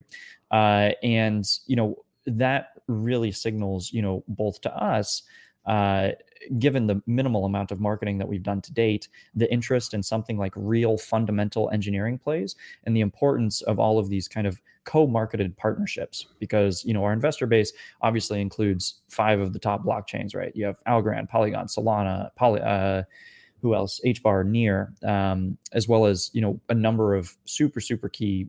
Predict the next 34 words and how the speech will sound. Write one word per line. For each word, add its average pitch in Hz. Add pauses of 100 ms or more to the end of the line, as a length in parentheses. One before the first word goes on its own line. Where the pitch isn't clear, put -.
(140)
uh, 95
V 107
C 104
and 95
game 104
players 127
that 135
are 120
in 120
the 131
mix. 160 (400)
And 117
I 120
think 131
that 117
that 120
in 117
combination 117
with 107
these -
fifty 113
other 101
games 104
that 107
we 101
managed 101
to -
partner 110
with 131
over 104
the 107
past 104
couple 107
months, 104